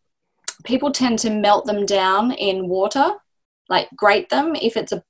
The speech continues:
a proper bar, and then people cook it to a liquid, and then you can pop it into a bottle and then dilute it. Um, I've never done it because it, it just seemed, it just seemed messy.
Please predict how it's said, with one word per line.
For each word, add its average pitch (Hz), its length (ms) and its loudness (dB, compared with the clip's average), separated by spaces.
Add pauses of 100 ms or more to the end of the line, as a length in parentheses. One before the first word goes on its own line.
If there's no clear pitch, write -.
(160)
a 190 100 0
proper 185 600 -4 (480)
bar, 165 480 -2 (460)
and 202 180 0
then 196 220 2
people 220 320 0
cook - 300 -6
it 180 160 -2 (560)
to 220 160 -2
a - 20 2
liquid, 196 460 2
and 185 160 0
then 190 180 0
you 196 100 0
can 190 220 -8
pop 240 240 -4
it 247 80 -2
into 208 520 0
a 185 100 0
bottle 185 420 0 (320)
and 185 180 -2
then 185 200 0
dilute 180 560 2
it. 349 320 -2 (180)
Um, 185 560 -2 (680)
I've 262 260 4
never 294 380 4 (120)
done 226 240 4
it 233 280 -2
because 220 380 -4
it, - 220 -2 (320)
it - 260 -2
just - 480 -2
seemed, 180 580 0 (720)
it 175 100 -6
just 202 180 -6
seemed 180 280 0
messy. 220 520 -4